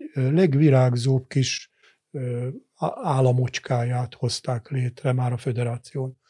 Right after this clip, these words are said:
belül persze. Ö, érdemes elmenni tényleg,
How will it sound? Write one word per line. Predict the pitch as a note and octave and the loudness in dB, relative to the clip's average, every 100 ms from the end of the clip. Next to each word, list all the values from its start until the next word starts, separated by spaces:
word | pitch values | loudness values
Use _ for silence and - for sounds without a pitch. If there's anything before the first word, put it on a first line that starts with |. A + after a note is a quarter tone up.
| _ _ _ | _ _ _
belül | C3+ C3 A#2+ A#2 | 0 2 0 -4
persze. | - B2 A2+ D3 D#3+ F3 - _ _ _ _ _ _ _ _ _ _ _ | -2 -2 -2 0 2 2 -4 _ _ _ _ _ _ _ _ _ _ _
Ö, | D#3 C3 B2+ C3 B2 | 0 4 4 4 2
érdemes | G#3+ C#3 B2 B2 - | 2 2 4 0 2
elmenni | C3 B2 A#2+ A#2+ B2 | 2 2 2 -2 -4
tényleg, | - C3 B2 C3 D#3 D3+ | -4 -4 -2 -2 -2 -4